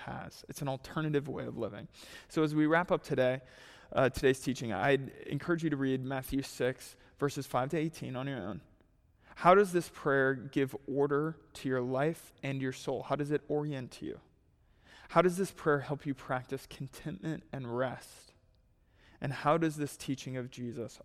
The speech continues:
offer us a path forward that's different than what the world offers?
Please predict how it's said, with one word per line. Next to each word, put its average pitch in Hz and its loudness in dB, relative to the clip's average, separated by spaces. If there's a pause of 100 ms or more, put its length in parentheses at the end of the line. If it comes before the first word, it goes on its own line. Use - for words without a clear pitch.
offer 127 -4
us - -10 (160)
a - -18
path - -6
forward 120 -8
that's - -14
different 120 -10
than 120 -8
what 101 -10
the 110 -8
world 101 -8
offers? - -18